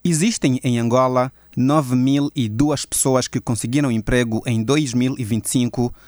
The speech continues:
no setor do turismo. As informações do Ministério, transmitidas esta quarta-feira pela diretora do Gabinete de Estudos, Planeamento e Estatística,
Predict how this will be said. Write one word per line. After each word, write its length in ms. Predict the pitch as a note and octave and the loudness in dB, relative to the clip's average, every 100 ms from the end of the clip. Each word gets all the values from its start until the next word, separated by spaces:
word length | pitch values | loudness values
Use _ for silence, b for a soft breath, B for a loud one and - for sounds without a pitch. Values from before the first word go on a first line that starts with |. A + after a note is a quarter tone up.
| B | B
no 100 | B2 | -4
setor 460 | A#2+ A#2+ A2+ C3 B2+ | 0 0 0 0 0
do 160 | A2+ G2+ | -2 -2
turismo. 560 | A#2 B2 G2+ G2 E2+ B B - | 0 0 -2 -4 -6 B B -2
As 200 | A#2 A#2 | 0 0
informações 640 | A#2+ A#2 A#2 - C#3 C#3+ | -2 -2 -2 0 0 0
do 80 | A#2 | 0
Ministério, 640 | A#2 A#2 - B2+ A#2 F#2+ E2+ - | -2 -2 -2 -2 0 -2 -4 -2
transmitidas 800 | A#2+ A2+ A#2 A2+ C#3 B2+ A2+ | -2 0 -2 -2 -4 -2 0
esta 300 | C3 - A#2 | -2 -2 -6
quarta-feira 760 | - D3 C#3+ B2 - C3 G#2 F#2 B B - | -2 -2 -2 -4 -2 -2 -2 -6 B B -4
pela 240 | B2+ B2 | 0 0
diretora 540 | A#2+ A#2 A#2 C#3+ C3+ A#2+ | 0 0 0 0 0 0
do 80 | A2 | -2
Gabinete 460 | A#2 A2+ B2 C3+ A#2+ | -2 0 -2 -2 -4
de 80 | |
Estudos, 500 | A2 - C3+ G#2 F#2 | -4 -2 -2 -2 -4
Planeamento 800 | - A2+ A2+ A#2+ A#2 C3 C3 A#2 - | -4 -2 0 0 0 0 0 -4 -6
e 100 | A#2+ | -4
Estatística, 920 | A2+ - A2 - D3 - D3+ D3+ D#3 | -4 -2 -4 -2 -4 -2 -2 0 -2